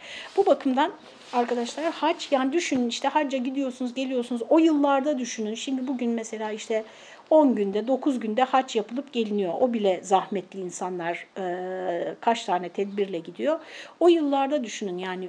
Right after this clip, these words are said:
üç ay, beş ay, altı ay sürüyor bu yolculuklar. Nasıl bir eğitim? Yani evden çıktın, tamam, karıncayı bile incitmeyeceksin dönene kadar.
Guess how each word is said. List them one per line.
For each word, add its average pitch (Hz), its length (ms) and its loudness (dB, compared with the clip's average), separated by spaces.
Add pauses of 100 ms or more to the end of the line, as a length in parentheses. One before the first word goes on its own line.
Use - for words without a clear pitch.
üç 269 220 -4
ay, 247 320 -2
beş 233 300 -2
ay, 247 280 0
altı 247 340 -4
ay 494 160 2
sürüyor 196 380 -6 (960)
bu 226 140 0
yolculuklar. 196 640 -2
Nasıl 294 300 0
bir 359 140 -4
eğitim? 208 400 2 (440)
Yani 262 300 4
evden 277 500 2
çıktın, 403 640 4
tamam, 233 640 0
karıncayı 233 720 0
bile 285 260 2
incitmeyeceksin - 880 -8 (240)
dönene 233 360 2
kadar. - 420 -12